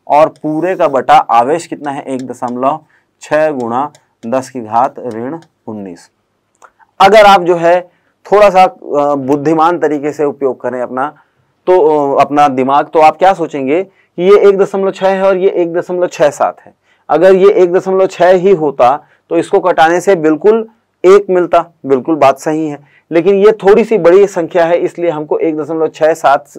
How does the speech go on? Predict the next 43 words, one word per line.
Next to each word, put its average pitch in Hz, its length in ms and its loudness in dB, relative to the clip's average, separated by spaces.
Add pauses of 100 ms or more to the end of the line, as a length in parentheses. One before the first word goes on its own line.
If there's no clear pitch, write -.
बटा 131 420 0
एक 139 200 -2
दशमलव 143 320 -6
छः 139 200 -4
करने 117 320 -6
से 180 220 -6 (340)
एक 202 200 4
दशमलव 170 360 -2
शून्य 160 280 -6
एक, 156 300 -4 (260)
एक 165 160 0
दशमलव 165 300 -2
शून्य 156 260 -6
पाँच, 151 320 -2 (320)
एक 214 180 6
से 226 120 0
थोड़ी 226 300 2
सी 208 140 0
बड़ी 165 200 2
संख्या 143 360 -8
मिल 123 160 -6
सकती 104 340 -16
है। 90 120 -20 (340)
हम 202 160 4
लोगों 190 200 4
ने 180 100 0
मान 165 240 2
लिया 180 160 4
कि 170 140 -2
एक 156 140 -2
दशमलव 147 340 -2
छः 151 260 2
है 175 240 0 (280)
अभी, 147 260 0
क्योंकि 151 400 -8
हमको, 143 340 -2
अ, 214 100 -8 (880)
कैलकुलेटर 180 500 2
हमारे 143 280 -2
पास 147 240 -2
में 135 80 -6
नहीं 120 200 -4
है, 92 160 -20